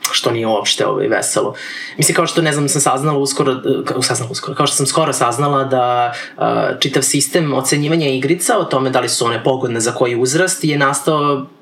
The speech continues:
kada je nastala igrica Mortal Kombat, zato što je de-, devedeset druge kada je izašla prva igrica, koja je bila previše krvava i onda, sad kada sam radila istraživanje za svoju emisiju, pa sam <laughs> došla i do te informacije, i pošto je bila toliko krvava i nasilna,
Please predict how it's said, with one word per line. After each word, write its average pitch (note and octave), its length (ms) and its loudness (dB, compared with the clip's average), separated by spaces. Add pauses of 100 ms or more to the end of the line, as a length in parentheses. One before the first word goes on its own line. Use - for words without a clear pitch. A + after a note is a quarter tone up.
(140)
kada D3+ 200 2
je C#3+ 60 2
nastala C#3 340 2
igrica C3+ 340 0
Mortal - 300 0
Kombat, F#3+ 420 0
zato A#2 220 -2
što - 200 0
je A#2+ 140 0
de-, A#2 120 -2
devedeset A#2+ 420 0
druge C3 220 0
kada - 140 -2
je G#2+ 40 0
izašla A2+ 260 0
prva A#2 220 0
igrica, C3+ 320 0 (340)
koja D3 100 2
je C3 40 2
bila D3 180 0
previše C3 360 0
krvava F3+ 480 2
i D#3+ 140 0
onda, D3 300 0
sad - 200 0
kada A2 140 -2
sam A2+ 160 -2
radila A2+ 320 2
istraživanje A#2+ 520 0
za - 80 -2
svoju A2+ 200 0
emisiju, A2+ 340 0
pa - 80 -2
sam - 160 0 (220)
<laughs> G3 200 0
došla C#3+ 260 2
i C3+ 40 2
do C3+ 80 0
te C#3 140 0
informacije, D3+ 600 0 (380)
i D#3 220 2
pošto D3 200 2
je C3 40 0
bila D3 120 2
toliko C#3 260 0
krvava C#3 420 0
i B2 40 -2
nasilna, F3+ 800 0